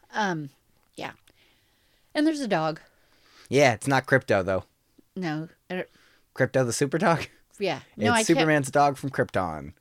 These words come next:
Speaker 1: Oh,
Speaker 2: And
Speaker 1: okay.
Speaker 2: also there's Streaky the cat. Also, there's a horse and a monkey.
Speaker 1: Okay, yeah, no. There's just a dog. I wanna say Bentley, but that's probably not his name.
Speaker 2: Yeah, well, it's not Krypto.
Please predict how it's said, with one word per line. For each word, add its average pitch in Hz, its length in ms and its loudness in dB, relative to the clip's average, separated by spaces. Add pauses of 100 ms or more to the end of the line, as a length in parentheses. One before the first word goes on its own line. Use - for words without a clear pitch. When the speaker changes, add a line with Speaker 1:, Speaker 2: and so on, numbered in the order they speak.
Speaker 1:
Oh, 226 60 2
Speaker 2:
And 240 100 4
Speaker 1:
okay. 214 80 2
Speaker 2:
also 123 240 0
there's 98 240 0
Streaky 143 440 -2
the 131 120 -2
cat. 92 420 -4 (300)
Also, 156 200 0
there's 113 220 0
a 160 60 -2
horse 160 500 -2 (240)
and 147 140 -4
a - 20 -2
monkey. 101 420 -4 (680)
Speaker 1:
Okay, 98 920 -16
yeah, 98 240 -18
no. - 220 -20 (340)
There's 180 640 -2
just - 360 -6
a 196 40 -12
dog. 143 380 -6 (160)
I - 40 -18
wanna 208 140 -10
say - 140 -6
Bentley, 156 420 -8
but 143 140 -10
that's 143 140 -6
probably 139 280 -10
not 127 140 -14
his 135 160 -14
name. 113 80 -8
Speaker 2:
Yeah, 101 60 -4
well, 104 80 0
it's - 100 -4
not 123 160 0
Krypto. - 420 -4